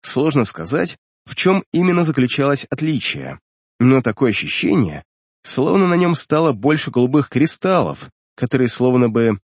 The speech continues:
прорастали сквозь кожу. Я использовал ревизию и принялся читать, что мне вывела система.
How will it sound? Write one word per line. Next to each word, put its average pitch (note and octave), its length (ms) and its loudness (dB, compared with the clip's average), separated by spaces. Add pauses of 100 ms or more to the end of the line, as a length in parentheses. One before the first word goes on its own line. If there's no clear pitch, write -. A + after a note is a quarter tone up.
прорастали C3+ 580 0
сквозь A#2 320 -4
кожу. E2+ 460 -4 (760)
Я G2 160 -2
использовал A2 580 -2
ревизию A#2 680 2 (320)
и G2+ 80 0
принялся C3 420 2
читать, C3+ 480 -2 (160)
что - 240 -2
мне G3 160 2
вывела B2+ 380 2
система. E2 640 -6